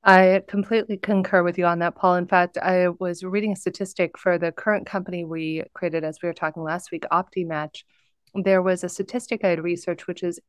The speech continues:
eighty-three percent of U S workers, according to the American Institute of Stress, suffer from work-related stress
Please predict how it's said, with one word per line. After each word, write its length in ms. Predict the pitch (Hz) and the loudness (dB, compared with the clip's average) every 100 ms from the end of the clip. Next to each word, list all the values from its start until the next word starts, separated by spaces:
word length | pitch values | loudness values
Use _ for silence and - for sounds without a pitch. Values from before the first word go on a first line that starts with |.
| _ | _
eighty-three 1000 | 220 240 262 262 - _ 202 185 190 185 | -8 -6 -8 -8 -12 _ -8 -4 -4 -6
percent 720 | - 190 185 - 175 165 156 - | -8 -8 -8 -6 -4 -4 -8 -8
of 140 | 180 | -8
U 400 | 170 170 180 202 | -10 -10 -6 -4
S 240 | 180 180 - | -4 -4 -6
workers, 400 | 170 - 160 - | -6 -4 -8 -8
according 380 | - 190 190 190 | -6 -2 -2 -4
to 80 | - | -4
the 120 | 160 | -4
American 500 | 165 170 185 - 190 | -4 -4 -4 -6 -8
Institute 520 | 175 180 - 185 170 | -8 -10 -10 -10 -8
of 100 | 165 | -8
Stress, 640 | - - 196 175 - - - _ _ - | -12 -8 -4 -4 -6 -14 -20 _ _ -14
suffer 760 | - - 247 - 160 - - - | -6 -2 -2 0 -2 -2 -4 -2
from 220 | 185 175 | -2 -2
work-related 1000 | 175 226 - 208 175 160 170 165 160 165 | -4 -6 -6 -6 -4 -2 -2 -2 -4 -8
stress 500 | - - 175 - | -6 -2 -2 -4